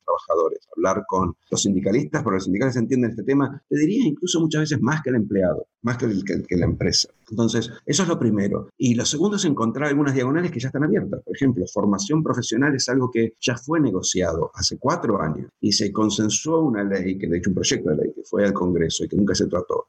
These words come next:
Bueno, ahí había una puerta que evidentemente nadie quiso atravesar, pero formación profesional es algo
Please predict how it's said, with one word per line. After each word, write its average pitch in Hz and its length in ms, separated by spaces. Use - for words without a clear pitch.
Bueno, 123 240
ahí 151 320
había 113 220
una 101 120
puerta 139 380
que 87 100
evidentemente 104 560
nadie 104 240
quiso 98 220
atravesar, 85 540
pero 80 160
formación 98 340
profesional 135 340
es 127 120
algo 113 320